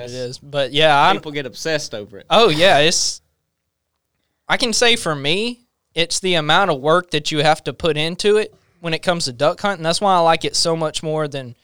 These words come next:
Speaker 1: deer hunting or any other kind of hunting I've done, is because of how much more work goes in on your day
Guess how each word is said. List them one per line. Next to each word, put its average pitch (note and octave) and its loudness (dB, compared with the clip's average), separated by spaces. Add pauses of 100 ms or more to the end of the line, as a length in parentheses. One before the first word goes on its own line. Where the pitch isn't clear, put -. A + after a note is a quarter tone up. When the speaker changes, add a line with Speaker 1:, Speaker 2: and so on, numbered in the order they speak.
(480)
Speaker 1:
deer D#3 2
hunting D3+ 0
or C#3+ -4
any F#3+ 2
other E3+ 4
kind D#3+ -2
of C3+ -4
hunting D#3 -4
I've C3+ -2
done, C#3 -2 (320)
is D#3 -4
because D#3 0
of C#3 -6
how E3+ 2
much F3 -2
more D#3+ 0
work D#3+ 0
goes D3+ -2
in D#3+ -4 (100)
on D3+ -4
your D3 -4
day B2+ -4